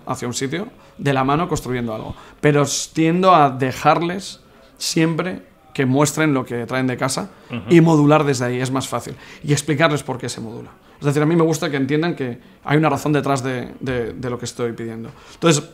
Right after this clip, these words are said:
Speaker 1: básicamente es un respeto a su trabajo y, y una super, o sea, es un trabajo de supervisar y de, y, y de proveer amparo y guía cuando es necesario.
Speaker 2: Mm.
Speaker 1: Pero respetando su, su espacio.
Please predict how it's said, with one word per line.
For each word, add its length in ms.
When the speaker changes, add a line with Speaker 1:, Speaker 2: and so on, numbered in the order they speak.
Speaker 1:
básicamente 760
es 220
un 240
respeto 540
a 60
su 100
trabajo 460
y, 640
y 220
una 200
super, 680
o 80
sea, 160
es 100
un 80
trabajo 180
de 60
supervisar 600
y 120
de, 460
y, 60
y 20
de 140
proveer 360
amparo 680
y 80
guía 480
cuando 220
es 60
necesario. 440
Speaker 2:
Mm. 120
Speaker 1:
Pero 160
respetando 440
su, 240
su 100
espacio. 400